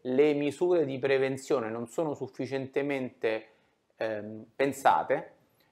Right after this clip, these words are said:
e se, ehm, non, non si seguono scrupolosamente quelle attività, è chiaro che si può purtroppo, ci si può trovare di fronte a situazioni incresciose come quella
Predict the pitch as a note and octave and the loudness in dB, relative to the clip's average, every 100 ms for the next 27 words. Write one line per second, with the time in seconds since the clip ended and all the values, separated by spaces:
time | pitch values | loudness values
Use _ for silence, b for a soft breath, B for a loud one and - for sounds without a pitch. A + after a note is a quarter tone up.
0 | _ - B2 A#2 - F#3+ A3 - - B2+ | _ -4 -4 -4 8 10 10 4 0 2
1 | A#2+ A#2 A2+ A2 G#2+ - A2 B2 A#2+ C#3 | 2 0 -2 -4 -6 -8 -10 -4 -2 0
2 | C#3 C3 B2+ B2 B2+ C3+ C3+ - C3 B2+ | 0 0 2 2 0 -4 -6 -6 -2 -2
3 | A#2+ E3+ C#3 C3 B2 D#3 C#3 C#3+ C#3 D3+ | 0 2 2 0 -2 -2 2 2 4 2
4 | C#3+ A#2+ - G#2+ B2+ A#2+ A2+ A2 - A#2 | 0 -2 -4 2 2 2 2 2 0 -2
5 | - F3+ G#3+ C#3+ C3+ F3+ - C3 D3+ C#3+ | -2 -4 2 4 4 2 0 0 0 -4
6 | - - - C3+ B2 - _ _ _ _ | -8 -8 0 0 0 -4 _ _ _ _
7 | E3+ - C#3+ A#2+ - C3+ C3 A#2 A#2 A2+ | -6 -4 -2 -2 0 0 2 2 2 0
8 | A2+ C#3 D#3 C#3 - E3 A2 A2 B2+ B2 | -4 -8 -4 -6 -2 4 4 4 0 -4
9 | A2+ A2+ A#2 A2 G#2+ G#2+ C#3 C3+ - A2 | -6 -6 -2 0 0 -2 -4 -4 -4 -4
10 | A#2 B2+ D3 - - G#2+ A2+ A#2 A2 G#2+ | -6 -4 -6 -4 -8 -4 -4 -4 -4 -4
11 | A2 A2+ | -2 -2